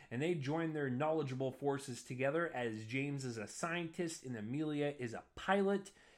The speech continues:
They go on this hot air balloon ride, and they go straight up, and they try to go as far as they can go because at this point in time in history, people have not reached those types of heights before. I mean, in this movie, they go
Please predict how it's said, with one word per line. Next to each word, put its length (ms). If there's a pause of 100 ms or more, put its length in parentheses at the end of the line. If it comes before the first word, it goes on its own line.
(160)
They 180
go 220
on 120
this 200
hot 340 (140)
air 200
balloon 460
ride, 320
and 140
they 120
go 460
straight 800
up, 260 (520)
and 260
they 80
try 200
to 60
go 200
as 100
far 380
as 100
they 140
can 180
go 320
because 560 (840)
at 120
this 160
point 220
in 140
time 120
in 60
history, 520 (360)
people 720
have 240
not 260 (220)
reached 640
those 300
types 360
of 120
heights 320
before. 440
I 40
mean, 240
in 140
this 200
movie, 300
they 160
go 340